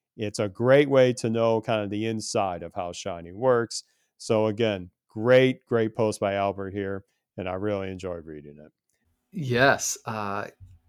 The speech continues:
Speaker 2: Albert just keeps coming back with fantastic content, a lot of data viz, but this time it's around Shiny and JavaScript, which is just incredible. Um, if anybody knows what kind of coffee he drinks or, or energy drink he, uh,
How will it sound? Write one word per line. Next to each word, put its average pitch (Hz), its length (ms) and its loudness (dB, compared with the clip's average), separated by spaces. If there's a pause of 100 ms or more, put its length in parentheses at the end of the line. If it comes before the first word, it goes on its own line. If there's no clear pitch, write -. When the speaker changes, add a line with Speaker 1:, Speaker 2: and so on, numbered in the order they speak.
(140)
Speaker 2:
Albert 151 420 2
just 123 260 -10
keeps - 560 -6 (260)
coming 143 300 2
back 131 260 4
with 117 160 -6
fantastic 117 760 -4
content, 110 600 -6
a 101 60 -10
lot 107 240 -2
of 117 140 -6
data 113 240 -2
viz, 123 260 -4
but 104 200 -12
this - 200 -8
time 123 280 -6
it's 104 160 -14
around 98 420 -6
Shiny 135 640 -4
and 101 140 -8
JavaScript, 139 760 -4
which 107 240 -10
is 104 100 -14
just 123 240 -10 (440)
incredible. 139 500 2
Um, 101 220 -2
if - 140 -10
anybody 120 340 -2
knows 123 420 -2
what 113 460 -4 (160)
kind 113 220 -10
of - 100 -12
coffee 151 680 -4
he 139 120 -10
drinks 131 540 -6
or, 92 100 -6
or 98 220 -8
energy 131 380 -8
drink 143 340 -12
he, 135 720 -8
uh, 127 360 -6